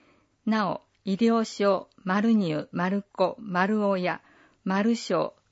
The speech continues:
等をお持ちの方は、医療証も忘れずにお持ちください。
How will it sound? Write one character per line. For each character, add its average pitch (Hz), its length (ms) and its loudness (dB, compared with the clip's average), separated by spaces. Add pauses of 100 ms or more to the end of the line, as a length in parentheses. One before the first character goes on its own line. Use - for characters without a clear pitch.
(100)
等 190 320 -2
を 202 160 0
お 180 120 0
持 202 120 0
ち 202 120 -6
の 196 120 -4
方 180 280 -4
は、 156 180 -4 (380)
医 180 60 -4
療 214 280 2
証 208 260 0
も 196 280 0
忘 190 240 -4
れ 220 120 0
ず 202 120 -4
に 202 140 -2
お 175 80 -4
持 185 120 -2
ち - 80 -12
く - 120 -8
だ 175 120 -4
さ 160 240 -6
い。 139 100 -10